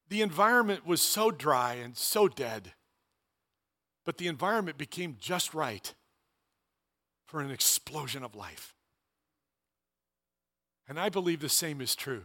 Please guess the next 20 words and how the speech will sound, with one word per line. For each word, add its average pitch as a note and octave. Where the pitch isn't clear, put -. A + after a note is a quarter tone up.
this -
morning, G2
that -
the G3
environment A3+
is G3
just -
right C#3
for E3+
an C#3+
explosion D#3+
of C#3
life B2+
and D#3
life F3+
abundant A2
because C#3
of B2+
the C#3
risen A#2